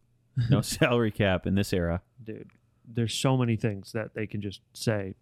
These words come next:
Speaker 2: and, like, it's tight. The way they
Speaker 1: Yeah.
Speaker 2: text is cool.
Speaker 1: Yeah.
Speaker 2: Primarily emojis and stuff. But, um, I was telling them that I was doing the podcast tonight.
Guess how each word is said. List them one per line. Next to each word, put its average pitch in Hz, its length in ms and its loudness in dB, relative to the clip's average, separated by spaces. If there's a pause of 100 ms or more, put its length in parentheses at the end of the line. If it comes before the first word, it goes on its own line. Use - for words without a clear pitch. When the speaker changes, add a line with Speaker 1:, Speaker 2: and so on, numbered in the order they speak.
(240)
Speaker 2:
and, 104 140 -2
like, 101 200 -6 (200)
it's - 320 -12
tight. 120 300 -4 (440)
The 135 100 6
way 123 180 6
they 117 80 6
Speaker 1:
Yeah. 104 100 0
Speaker 2:
text 123 440 0
is 117 120 4
cool. 123 480 8 (1080)
Speaker 1:
Yeah. 82 200 -2
Speaker 2:
Primarily 117 520 6
emojis 104 580 4
and 107 140 2
stuff. 120 240 2 (1000)
But, 120 300 6 (120)
um, 110 400 2 (1400)
I 127 40 -6
was 120 120 -4
telling 151 280 4
them 131 120 6
that 117 100 4
I 107 60 0
was 104 100 0
doing 120 160 4
the 110 80 2
podcast 117 540 -4
tonight. - 320 -16